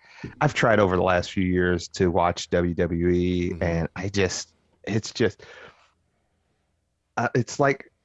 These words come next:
Speaker 1: one of the things, and, and I really was thinking about this today watching Dynamite. It's like the wrestlers are actually having fun.
Speaker 2: Yeah, absolutely.
Speaker 1: Um, I, I, you know, and again, I, you know, the first match was,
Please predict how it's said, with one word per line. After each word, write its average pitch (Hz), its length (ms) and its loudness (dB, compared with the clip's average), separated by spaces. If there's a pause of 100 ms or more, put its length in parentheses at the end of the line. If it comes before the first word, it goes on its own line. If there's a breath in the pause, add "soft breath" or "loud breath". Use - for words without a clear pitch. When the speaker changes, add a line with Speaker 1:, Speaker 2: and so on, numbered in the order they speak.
(460)
Speaker 1:
one 135 240 4
of 165 80 6
the 139 100 6
things, 123 360 2
and, 113 260 2
and 107 140 0
I 113 80 4
really 127 760 2 (160)
was 104 220 -4
thinking 101 280 0
about 92 220 2
this - 180 -2
today 87 320 0
watching 85 760 0 (100)
Dynamite. 85 580 -2 (840)
It's - 120 -8
like 120 160 2
the 104 100 2
wrestlers 95 420 0
are 92 60 2
actually 90 280 -4
having 87 240 -2
fun. - 380 -8 (200)
Speaker 2:
Yeah, 147 200 -6 (180)
absolutely. 95 420 2
Speaker 1:
Um, 92 320 0 (880)
I, 117 140 4
I, 120 120 4
you 127 140 4
know, 113 140 6
and 117 160 4
again, 113 180 4
I, 104 100 4
you 107 140 2
know, 95 80 2
the 92 80 -2
first 110 280 0
match 110 280 0 (120)
was, 95 360 -2